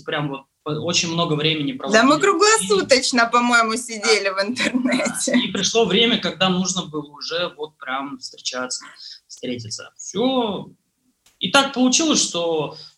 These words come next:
Speaker 1: Настя ко мне первая приехала в Ростов-на-Дону.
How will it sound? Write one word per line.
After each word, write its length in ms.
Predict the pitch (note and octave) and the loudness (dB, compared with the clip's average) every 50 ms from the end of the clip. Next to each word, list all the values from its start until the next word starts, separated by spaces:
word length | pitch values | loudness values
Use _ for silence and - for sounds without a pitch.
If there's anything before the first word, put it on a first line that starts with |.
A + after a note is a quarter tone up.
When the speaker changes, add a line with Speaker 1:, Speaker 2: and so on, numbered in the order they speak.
| _ _ _ _ _ _ _ - | _ _ _ _ _ _ _ -6
Speaker 1:
Настя 520 | D#3 F3+ G3+ A#3 A3+ G#3+ G#3+ G3+ F3+ D3+ | 0 4 4 6 6 4 2 0 -2 -2
ко 100 | D#3 C#3+ | -2 -2
мне 160 | C#3 C#3 C3 B2+ | -2 -4 -4 -4
первая 320 | B2+ C3 B2+ B2 A#2+ A#2 A2+ | -6 -6 -6 -6 -8 -12 -12
приехала 440 | - A#2 A2+ A2+ - - _ _ _ _ _ _ _ _ _ _ _ _ _ _ - | -12 -12 -12 -12 -12 -14 _ _ _ _ _ _ _ _ _ _ _ _ _ _ -4
в 40 | |
Ростов-на-Дону. 840 | C#3 E3 E3 - - F#3 D#3 D3+ D#3 D3+ D3+ E3 D#3 D3 - - - | -2 0 0 0 -2 -4 -4 -4 -4 -2 -2 -2 -4 -4 -6 -6 -10